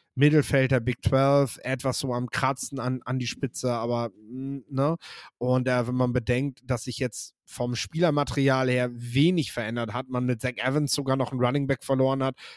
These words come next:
von dem man vor der Saison gesagt hat, das ist, das ist tatsächlich ein Key-Verlust, ein Schlüsselverlust für,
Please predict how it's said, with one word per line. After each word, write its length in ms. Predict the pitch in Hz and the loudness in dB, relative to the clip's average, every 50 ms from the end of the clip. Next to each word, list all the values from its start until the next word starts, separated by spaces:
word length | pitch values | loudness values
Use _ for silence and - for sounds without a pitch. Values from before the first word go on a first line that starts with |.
| - _ | -20 _
von 180 | - - 123 123 | -2 0 2 2
dem 120 | 127 127 | 2 2
man 140 | 127 123 117 | 2 0 0
vor 180 | - - 135 | 2 2 4
der 120 | 127 135 127 | 4 4 2
Saison 240 | 120 135 135 131 127 | 2 0 0 2 2
gesagt 380 | 127 120 123 127 123 - - | 2 4 4 2 2 0 -2
hat, 120 | 131 117 123 | -4 -2 -2
das 120 | 123 120 | -2 -2
ist, 260 | 127 120 - - - | -2 -4 -4 -6 -6
das 120 | 127 117 123 | -4 -2 -2
ist 180 | 120 - - | -4 -4 -4
tatsächlich 400 | - 123 123 - - 123 117 - | -4 -4 -4 -4 -6 -10 -10 -10
ein 100 | 120 113 | -10 -12
Key-Verlust, 1600 | - - - 196 196 190 175 156 - _ _ _ _ _ _ _ _ _ _ _ _ _ - 143 139 143 156 160 - - - - | -8 -2 0 2 2 2 2 0 -4 _ _ _ _ _ _ _ _ _ _ _ _ _ 2 6 8 8 8 6 4 0 -6 -6
ein 80 | 123 | -8
Schlüsselverlust 800 | - - 165 180 175 185 147 - 143 135 135 147 143 - - - | 0 4 4 4 4 2 0 2 2 4 4 4 2 0 -4 -6
für, 400 | - - 139 139 139 135 135 131 | -2 2 4 6 6 6 6 4